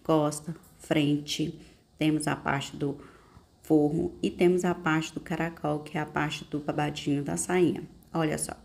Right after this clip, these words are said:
o babadinho, você vai costurar pelo lado avesso, vai fazer uma costura de zigue-zague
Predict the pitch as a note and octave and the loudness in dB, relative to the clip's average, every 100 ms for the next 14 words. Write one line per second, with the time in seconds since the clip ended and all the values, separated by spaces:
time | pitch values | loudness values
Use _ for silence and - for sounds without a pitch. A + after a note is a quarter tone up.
0 | - A#3 A#3+ A3 A3 G#3+ G3 D#3+ - - | -4 -2 2 2 0 0 0 0 0 -10
1 | - - E3 E3+ D#3+ D#3+ D#3+ - D#3 - | -18 -4 2 2 2 -2 -4 -2 -2 0
2 | D#3 D3+ D3 D#3 F#3 G3+ F#3 F3+ F3 D#3 | -2 0 -2 0 0 0 0 0 -2 -4
3 | D3 D3+ - F3 E3+ E3+ F3 - F3 E3+ | -4 0 0 2 0 -2 -4 -2 -2 0
4 | A3 C4+ C4 A#3+ B3 B3 - E3 - | 0 0 0 -2 -2 -2 0 0 0